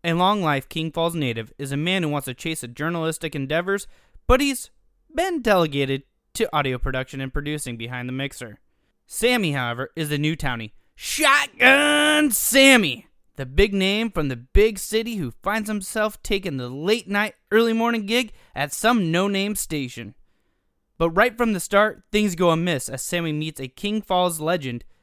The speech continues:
in Sweetser's Forest called General Abilene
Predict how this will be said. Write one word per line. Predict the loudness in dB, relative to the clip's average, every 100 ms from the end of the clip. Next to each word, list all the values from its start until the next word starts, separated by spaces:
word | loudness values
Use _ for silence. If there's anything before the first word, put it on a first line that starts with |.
| _ _
in | -8 -6
Sweetser's | -4 -2 -4 -6 -8
Forest | -4 0 0 -2 -14 -4
called | -2 -2 -2
General | -2 0 -2 -2
Abilene | -2 -2 -4 -8 -10